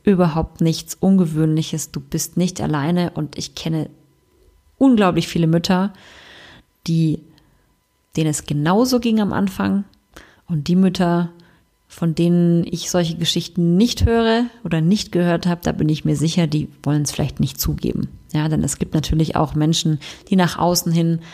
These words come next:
dieses un-, diese unperfekte Seite nicht gerne nach außen tragen. Das ist auch völlig okay.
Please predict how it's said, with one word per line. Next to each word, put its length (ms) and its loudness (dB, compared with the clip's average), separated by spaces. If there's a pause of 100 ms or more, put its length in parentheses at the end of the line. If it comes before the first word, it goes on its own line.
(460)
dieses 260 -4
un-, 320 4
diese 300 2
unperfekte 560 0
Seite 340 0
nicht 240 0
gerne 180 0
nach 140 -2
außen 320 0
tragen. 360 0
Das 120 0
ist 100 -4
auch 140 -2
völlig 340 -2
okay. 440 -2